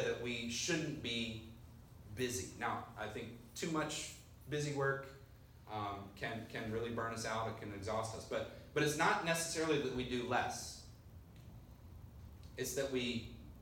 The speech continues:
work smarter and more spiritually.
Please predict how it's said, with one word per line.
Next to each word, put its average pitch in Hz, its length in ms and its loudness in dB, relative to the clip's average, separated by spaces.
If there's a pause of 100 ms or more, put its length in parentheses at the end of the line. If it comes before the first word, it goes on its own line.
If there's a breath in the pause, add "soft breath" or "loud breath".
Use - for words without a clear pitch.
work 117 260 -2
smarter - 480 0 (1160)
and 110 100 -4
more 110 100 2
spiritually. - 720 0